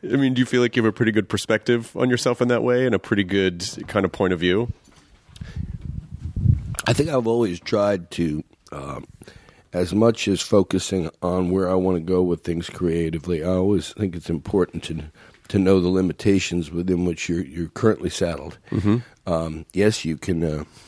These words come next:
Speaker 2: you stretch those and move those forward to a little degree each time out. But in, in knowing those limitations, uh, the, my, there is also the level of tolerance that you,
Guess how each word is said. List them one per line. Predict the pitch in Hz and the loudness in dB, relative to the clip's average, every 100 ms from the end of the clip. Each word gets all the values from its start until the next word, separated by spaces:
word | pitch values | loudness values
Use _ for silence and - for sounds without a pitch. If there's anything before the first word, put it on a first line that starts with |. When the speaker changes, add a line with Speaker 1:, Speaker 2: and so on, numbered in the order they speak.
| - - | -20 -14
Speaker 2:
you | - | -10
stretch | - 107 - - | 2 2 2 4
those | 101 101 95 | 6 6 4
and | 82 80 | 0 0
move | 98 101 | 4 4
those | 92 87 80 | 4 2 0
forward | - 98 87 87 - | -2 0 2 0 -4
to | - - | -8 -4
a | 95 95 92 | -2 0 0
little | 92 120 113 101 | 2 2 2 0
degree | 87 87 90 104 95 71 - | 0 -4 0 2 2 -2 -6
each | 80 - | -6 -6
time | - 85 78 | -2 0 0
out. | 76 73 73 - - _ - - - - _ - - | -4 -6 -8 -14 -20 _ -20 -20 -20 -20 _ -16 0
But | 85 - | 0 0
in, | - 87 87 - _ | 0 0 0 -2 _
in | 85 87 90 | -6 -2 0
knowing | 104 120 113 | 2 2 2
those | 101 92 78 | 2 0 -2
limitations, | 80 78 - - 85 - 73 71 - _ _ _ _ _ - _ _ _ _ - - | -4 -4 -6 -2 -2 -2 -8 -8 -12 _ _ _ _ _ -20 _ _ _ _ -12 -4
uh, | 73 76 | -2 -2
the, | 67 78 69 69 | -2 -4 -4 -6
my, | 82 85 | -4 -4
there | 80 - 87 | -6 -2 0
is | 82 80 | 0 0
also | 82 90 - 85 | 2 2 2 -2
the | 76 | -2
level | 76 80 78 76 | -6 -6 -6 -8
of | 85 - | -10 -10
tolerance | - 117 98 80 - | 0 2 2 -2 -8
that | - 73 - | -8 -8 -4
you, | 76 | -6